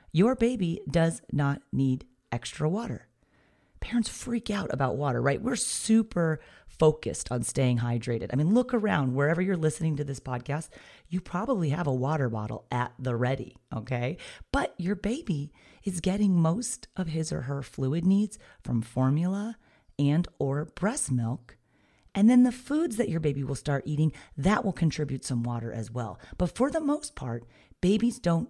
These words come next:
need additional water, especially early on in the weaning process. But hang tight, 'cause I'm gonna talk to you about when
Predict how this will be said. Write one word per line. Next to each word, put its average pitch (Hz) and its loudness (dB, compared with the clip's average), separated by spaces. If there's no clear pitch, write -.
need 135 2
additional 120 -2
water, 104 -6
especially 131 -2
early 117 -2
on 101 -2
in 165 6
the 160 4
weaning 120 4
process. - -6
But 147 -4
hang 202 6
tight, 185 4
'cause 170 -2
I'm 156 2
gonna 202 4
talk 165 -2
to - -8
you 139 -4
about 131 -2
when 175 4